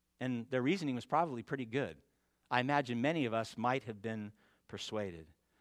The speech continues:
The problem is, Paul knows unequivocally God's will is for him to go. He knows that. The Spirit has revealed that to him.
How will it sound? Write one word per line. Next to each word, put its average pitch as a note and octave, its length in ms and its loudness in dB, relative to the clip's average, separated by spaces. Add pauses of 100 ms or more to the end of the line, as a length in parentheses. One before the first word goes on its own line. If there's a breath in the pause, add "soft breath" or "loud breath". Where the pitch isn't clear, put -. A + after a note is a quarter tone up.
(140)
The A#2 80 -4
problem F3 460 2
is, A2+ 140 -6
Paul E3+ 400 4
knows E3 600 -2 (580)
unequivocally F#3 880 4 (200)
God's E3 340 8
will D#3 280 8
is C#3+ 140 -2
for C#3+ 120 0
him D3+ 160 0
to F3+ 80 -8
go. A#3+ 260 4 (480)
He F#3+ 200 0
knows A3 480 10
that. G#2 240 0 (160 loud breath)
The F3+ 80 6
Spirit A3 320 6
has F3+ 160 6
revealed G3 540 8
that B2 320 4
to C3 180 -2
him. G#2+ 320 -4